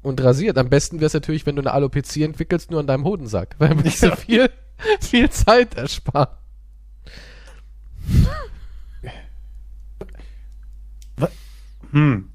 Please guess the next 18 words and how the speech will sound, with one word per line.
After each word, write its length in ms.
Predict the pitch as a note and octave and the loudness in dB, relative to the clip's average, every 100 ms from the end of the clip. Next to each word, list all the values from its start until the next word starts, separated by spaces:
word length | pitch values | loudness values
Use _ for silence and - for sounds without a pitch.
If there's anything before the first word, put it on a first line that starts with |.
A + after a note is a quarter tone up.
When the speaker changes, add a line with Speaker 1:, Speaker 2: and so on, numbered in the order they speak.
| - | -12
Speaker 2:
mir 120 | A2+ | -8
kommt 200 | A2+ A#3 - | -4 -4 -4
gerade 220 | G#3+ D#3+ | -2 0
die 160 | A#2+ | 0
Idee 360 | A2 F#2 G2+ B2+ | -2 -4 -2 0
eigentlich, 340 | F3 F3+ G#3 G#3 | 0 0 0 0
diese, 400 | A#2+ A#2 A2+ A2 | 0 2 2 0
diese, 500 | A2+ G#2+ A2 G#2+ G#2 - - - - - - - - - - | -4 0 0 0 -4 -12 -20 -20 -20 -20 -20 -20 -20 -20 -6
oder 160 | B2+ C3 | 0 2
in 160 | D3 | 0
Filmen 440 | A#2+ - F#3 D3+ B2 | 0 -2 0 0 0
kennt 240 | C#3+ C3 | -2 -2
man 100 | C3 | -2
ja 140 | B2 A2+ | 0 -2
dieses, 460 | A#2 A2+ A2+ G#2+ | -4 -4 -6 -8
dieses, 640 | - A#2 A#2+ B2 C#3 - - | -10 -10 -8 -8 -8 -12 -6
äh, 220 | C3 B2 - | -4 -4 0
Abhör-Dinger, 720 | D3 - D3+ B2+ A2+ G#2+ | -2 0 2 2 2 0